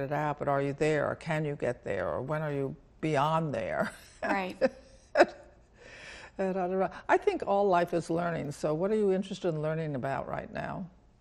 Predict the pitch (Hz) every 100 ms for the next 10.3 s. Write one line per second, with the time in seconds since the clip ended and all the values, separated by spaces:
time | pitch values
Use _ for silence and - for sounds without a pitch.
0 | - - - - 262 240 190 180 - -
1 | _ _ _ _ - _ _ _ _ _
2 | - 240 233 226 226 - - 208 202 196
3 | 196 - - _ _ _ _ _ _ _
4 | - - - _ _ _ _ - 226 226
5 | 208 190 180 185 185 175 165 175 - 185
6 | - 185 185 180 165 175 160 160 - -
7 | 175 - 165 190 180 175 220 202 190 170
8 | 160 165 160 151 147 - - 139 - -
9 | - - 165 151 151 147 - - 165 160
10 | 151 151 151